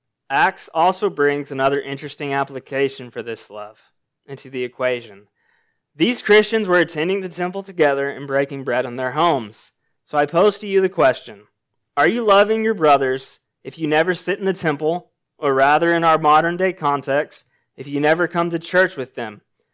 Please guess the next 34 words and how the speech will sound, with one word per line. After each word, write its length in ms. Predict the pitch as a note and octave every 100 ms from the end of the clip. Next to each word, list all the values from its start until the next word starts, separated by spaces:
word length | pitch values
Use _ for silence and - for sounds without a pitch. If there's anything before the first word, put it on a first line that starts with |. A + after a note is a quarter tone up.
| _ _
Are 100 | -
you 100 | C#3
loving 360 | D3 D#3 F3 G#3+
your 100 | A3
brothers 420 | F3 E3+ E3+ F3+
by 160 | E3 C#3
sitting 360 | - D3+ F3+
out 220 | F3+ F3 G3
in 40 |
the 60 | D#3+
middle 300 | D#3 E3 E3+
of 80 |
the 100 | F3+
lake 320 | F3 D3+ D3 D3
fishing 640 | - D3+ - F#3 F#3+ F#3 _ _
or 100 | C#3+
watching 380 | C3 C#3 D3+ G#3
the 80 | G3+
game 340 | E3+ E3+ F3
on 100 | F3
your 140 | F3 F#3
clou-, 460 | - C#3+ C3 C3 - _
couch, 560 | - E3+ C#3+ C#3 - - _ _ _ _
claiming 360 | C#3+ D#3+ F#3
that 180 | F3 F3
you 60 | F3+
can 220 | D#3 C3+
worship 640 | C3+ D#3 - G#3 G#3 _
God 480 | D3+ C#3+ C#3+ C#3+ -
just 300 | C3+ D#3 F#3
as 120 | G3+
well 240 | G3 F#3+ G#3
in 120 | G#3
private 560 | F#3+ F3 C#3+ C3+ B2+